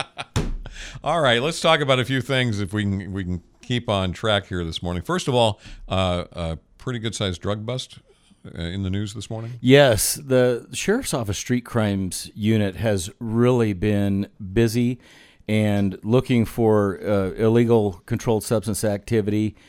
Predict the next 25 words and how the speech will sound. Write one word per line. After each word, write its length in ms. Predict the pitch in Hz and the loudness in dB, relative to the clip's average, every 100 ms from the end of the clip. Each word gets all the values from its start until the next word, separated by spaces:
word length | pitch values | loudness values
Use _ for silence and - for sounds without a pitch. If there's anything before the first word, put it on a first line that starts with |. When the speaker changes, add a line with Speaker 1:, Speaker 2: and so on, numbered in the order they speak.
| - _ - | -20 _ 0
Speaker 2:
and 160 | 110 | 4
they're 100 | 120 | 6
just 240 | 127 113 - | 4 0 0
doing 400 | 107 101 92 - | 2 4 2 -2
a 100 | 95 | -2
wonderful 480 | 92 101 107 107 95 | 0 2 2 2 -2
job. 380 | 76 104 92 85 | -2 0 0 -2
But 100 | 92 | -4
yes, 280 | 101 104 - | -2 -2 0
they 100 | 98 | -2
had 120 | 92 | -2
a 40 | |
sizable 460 | - 107 98 90 82 | -2 -2 -2 -4 -4
bust. 320 | 95 92 - | -4 -4 -4
I 20 | |
believe 240 | 87 95 92 | -2 -2 -2
it 40 | |
was 100 | 85 | -4
about 240 | 82 87 80 | -6 -6 -6
a 40 | |
half 300 | 80 90 - | -6 -6 -6
pound 260 | 101 92 87 | -4 -2 -2
of 80 | |
powdered 380 | - 95 90 85 | -2 -2 -2 -4
fentanyl 440 | 95 90 85 82 | -4 -4 -4 -8